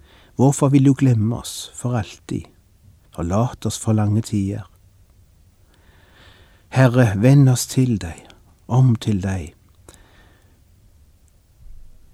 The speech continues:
så vi kan komme tilbake. La våre dager bli som før. Eller har du forkastet oss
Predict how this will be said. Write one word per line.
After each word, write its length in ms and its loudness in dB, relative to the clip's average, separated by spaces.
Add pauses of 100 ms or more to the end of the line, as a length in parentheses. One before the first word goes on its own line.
(140)
så 320 0
vi 100 0
kan 220 -6
komme 240 -2
tilbake. 640 -10 (1300)
La 160 6
våre 240 4
dager 480 2
bli 200 0
som 200 -2
før. 480 -10 (1200)
Eller 340 -2 (340)
har 120 -2
du 80 -4
forkastet 600 -6
oss 160 -8